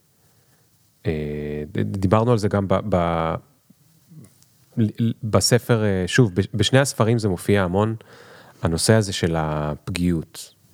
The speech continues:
להביא פגיעות למקום העבודה. ואני רוצה רגע שתגידי מה זה בעינייך, אה,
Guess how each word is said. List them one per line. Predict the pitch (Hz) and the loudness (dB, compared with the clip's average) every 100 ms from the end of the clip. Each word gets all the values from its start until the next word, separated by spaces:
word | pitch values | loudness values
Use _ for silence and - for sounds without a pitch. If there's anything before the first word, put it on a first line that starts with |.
| _ - | _ -4
להביא | 80 78 95 | -4 0 -4
פגיעות | - 87 92 87 | -4 -2 -2 -2
למקום | 85 80 90 82 | -6 -4 -2 -2
העבודה. | 76 78 76 - _ _ _ - - - _ _ | -4 -6 -8 -10 _ _ _ -20 -20 -20 _ _
ואני | 87 85 87 85 | -8 0 0 0
רוצה | 87 92 143 | -2 0 0
רגע | 151 147 | 2 0
שתגידי | 135 113 107 113 | -2 -2 0 0
מה | 110 104 | 0 0
זה | 101 113 | 0 -2
בעינייך, | 92 90 92 92 - 92 | -2 -2 -2 -4 -6 -4
אה, | 85 80 80 | -2 -2 -4